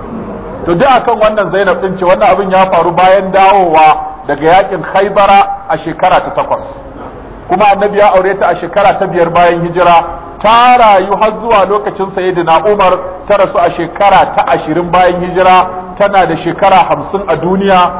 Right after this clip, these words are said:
kuma an rawaito hadisi tara daga gare ta. Tana cikin ummahatul mu'minin. To, a kanta ne Allah Ta'ala ya saukar da wannan. Shi kuma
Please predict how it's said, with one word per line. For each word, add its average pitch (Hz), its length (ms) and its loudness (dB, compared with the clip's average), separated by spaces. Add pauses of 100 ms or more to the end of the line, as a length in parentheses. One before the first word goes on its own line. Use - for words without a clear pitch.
(180)
kuma 196 180 0
an 202 140 2
rawaito 202 360 0
hadisi 180 540 0 (100)
tara 190 180 2
daga 135 240 -2
gare 123 300 -2
ta. - 160 -6 (360)
Tana 180 260 2
cikin 175 200 -6
ummahatul 156 500 0
mu'minin. 123 420 -6 (400)
To, 160 60 0
a 160 100 2
kanta 220 340 0
ne 202 100 -2
Allah 202 360 2
Ta'ala 175 260 2
ya 170 60 0
saukar 180 340 -2
da 160 80 0
wannan. 147 260 0 (320)
Shi 233 120 -6
kuma 262 280 0